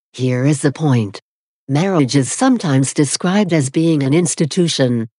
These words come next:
as a relationship, and as two becoming one. You likely know of other ways of characterizing marriage. The idea is that it is a single thing,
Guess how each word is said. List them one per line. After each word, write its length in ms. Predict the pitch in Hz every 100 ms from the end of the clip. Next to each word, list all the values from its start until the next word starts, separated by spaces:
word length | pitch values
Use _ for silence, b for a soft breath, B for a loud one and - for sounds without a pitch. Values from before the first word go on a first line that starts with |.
| -
as 220 | 196 160
a 60 | 175
relationship, 960 | 185 180 220 277 - 131 - 123 120 - _ -
and 160 | 196 180
as 180 | 165
two 240 | - - 277
becoming 500 | 139 131 165 160 151
one. 440 | 175 160 117 107 107 _ _ _ _
You 160 | 165 170
likely 420 | 170 175 156 139
know 180 | 143 170
of 120 | 143
other 280 | 180 151 127
ways 400 | 139 175 190 156
of 140 | 131
characterizing 1000 | - 226 220 190 185 151 160 165 151 147
marriage. 560 | 151 185 165 113 104 - _ _ _ _ 160
The 180 | 185
idea 460 | 160 160 151 220 262
is 220 | 127 127
that 180 | 160 151
it 120 | 160
is 160 | 226 170
a 80 | 147
single 380 | - 214 170
thing, 480 | 135 170 147 123 113